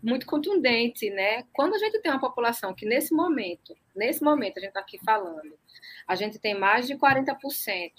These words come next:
mais de quarenta e cinco por cento, ao que parece, da população que tem intenção, né, de votar num candidato que diz que o racismo nunca aconteceu no Brasil,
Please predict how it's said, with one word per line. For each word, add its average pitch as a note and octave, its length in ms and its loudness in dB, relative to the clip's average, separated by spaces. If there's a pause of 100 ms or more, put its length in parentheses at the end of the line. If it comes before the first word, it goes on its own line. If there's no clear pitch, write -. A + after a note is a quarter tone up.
mais F#3+ 160 0
de - 60 -18
quarenta A#3 280 -2
e B3+ 40 -4
cinco - 260 -12
por A#3+ 120 -14
cento, F3+ 380 -8
ao F3 80 -6
que - 120 -14
parece, E3+ 580 -4 (320)
da G#3 100 4
população B3 920 0 (240)
que A3+ 120 -8
tem C4 280 2
intenção, G3 720 0 (440)
né, F#3+ 240 2 (320)
de A3+ 80 -2
votar G3+ 640 2
num B3+ 180 2
candidato D#4 840 2
que C4 120 -4
diz A#3 240 -4
que A#3 60 -6
o G#3+ 40 -4
racismo G#3 360 -4
nunca F#3 160 -4
aconteceu F3+ 440 -6
no E3+ 120 -6
Brasil, E3+ 540 0